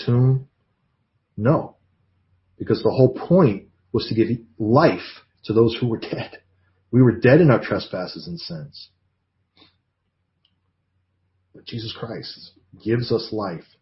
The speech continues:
through the resurrection. The resurrection is the whole key. If Christ does not rise, as Paul said to the Corinthians, we are among men most to be pitied,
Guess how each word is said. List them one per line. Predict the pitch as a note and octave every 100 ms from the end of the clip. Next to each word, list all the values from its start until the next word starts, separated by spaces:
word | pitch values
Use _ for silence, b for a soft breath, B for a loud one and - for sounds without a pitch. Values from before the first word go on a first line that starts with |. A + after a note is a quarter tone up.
| _ -
through | A2 A2 A#2+
the | A2+
resurrection. | G#2+ G#2+ G2 F2+ G#2 A2 - - - _ _ -
The | E2
resurrection | G#2 G#2 G2+ A2+ A2+ A2+
is | F#2+ -
the | F#2+
whole | - G#2+ G2+
key. | - G#2 D2+ - _ _ _ _ _ _
If | -
Christ | G#2 G#2+ -
does | G#2+
not | G#2+ G2+ G2+
rise, | G2 A#2 C#3 - - _ _ _ _ _ _ _
as | - -
Paul | A2+ A2 -
said | A#2+ -
to | A2
the |
Corinthians, | - C3 C3 C#3 D3 - - _ _ _ _ _ _ _ _ _
we | F2 G#2
are | A2 G2
among | G#2 G#2 G#2
men | G#2 G#2
most | G2 G2 G2+ -
to |
be | G#2 G2+
pitied, | F#2 D#2 D#2